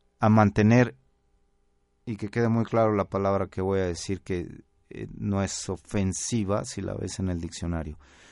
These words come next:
Tú me mantienes a todos idiotas. Que no despierten. Ahí está el poder que te doy. Te doy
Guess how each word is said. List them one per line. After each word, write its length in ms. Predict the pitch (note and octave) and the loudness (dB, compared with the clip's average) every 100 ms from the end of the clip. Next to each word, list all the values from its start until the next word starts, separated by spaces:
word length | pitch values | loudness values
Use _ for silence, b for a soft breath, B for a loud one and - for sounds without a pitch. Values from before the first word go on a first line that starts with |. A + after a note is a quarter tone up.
| b - | b 2
Tú 120 | C#3+ | 6
me 100 | D#3 | 8
mantienes 520 | C#3 B2+ C#3 C#3 B2 | 8 8 6 6 4
a 60 | A#2 | 4
todos 340 | C3 B2+ - | 6 4 4
idiotas. 720 | G#2 G2+ F2 - - - - _ _ _ _ _ _ _ _ _ _ _ _ _ _ _ _ _ _ _ _ _ _ _ _ _ _ | 4 4 4 -2 -14 -14 -18 _ _ _ _ _ _ _ _ _ _ _ _ _ _ _ _ _ _ _ _ _ _ _ _ _ _
Que 100 | A#2 | 4
no 140 | A2+ C#3 | 8 10
despierten. 580 | C#3 - A#2+ - - - _ _ _ _ _ _ _ _ _ _ _ _ _ - | 8 6 2 2 -2 -18 _ _ _ _ _ _ _ _ _ _ _ _ _ -2
Ahí 180 | A#2+ G#3+ | 0 2
está 200 | - C4+ | 4 4
el 80 | - | 6
poder 280 | G#3+ G3 | 6 6
que 120 | E3 - | 6 6
te 120 | C3+ | 6
doy. 140 | G#2+ | 4
Te 140 | A#2 C3+ | 4 4
doy 260 | G#3+ F3+ | 4 2